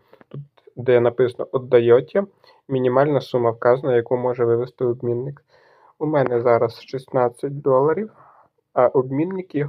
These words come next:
от є обмінник, який виводить від дванадцяти доларів, збирає якісь проценти дополнительні. Даний курс обміну включає комісії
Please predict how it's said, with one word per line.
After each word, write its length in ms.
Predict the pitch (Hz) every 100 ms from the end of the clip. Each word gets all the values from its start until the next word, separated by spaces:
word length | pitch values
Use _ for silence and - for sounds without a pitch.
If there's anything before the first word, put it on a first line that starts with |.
| 143
от 200 | 131 127
є 140 | 131 127
обмінник, 520 | 123 156 180 170 151
який 320 | 127 147 147
виводить 520 | 135 120 131 143 143 -
від 100 | 135
дванадцяти 580 | 135 123 120 131 135
доларів, 520 | 131 127 127 160 214 - _ _ _ _ _ _ _ _ _ _
збирає 380 | 135 135 127 123
якісь 240 | 123 123 -
проценти 580 | - 123 - 147 165
дополнительні. 640 | 160 160 160 156 147 143 135
Даний 320 | 135 131 131
курс 360 | 127 139 135 139
обміну 400 | 131 135 160 147
включає 520 | 139 131 - 135 131
комісії 800 | - 131 127 135 139 175 180